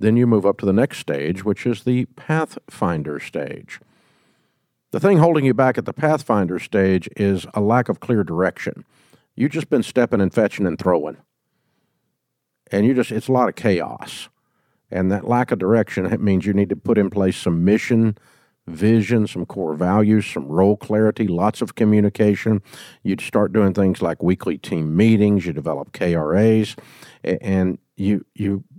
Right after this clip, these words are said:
everybody starts to realize, "Oh, this, this train is going in this direction."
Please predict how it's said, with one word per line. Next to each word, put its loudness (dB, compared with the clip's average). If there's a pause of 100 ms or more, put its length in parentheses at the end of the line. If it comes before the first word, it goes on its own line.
(120)
everybody 2
starts -2
to -6
realize, 2
"Oh, 2
this, 0
this -2 (440)
train 0
is -4
going 2
in -4
this -2 (360)
direction." 0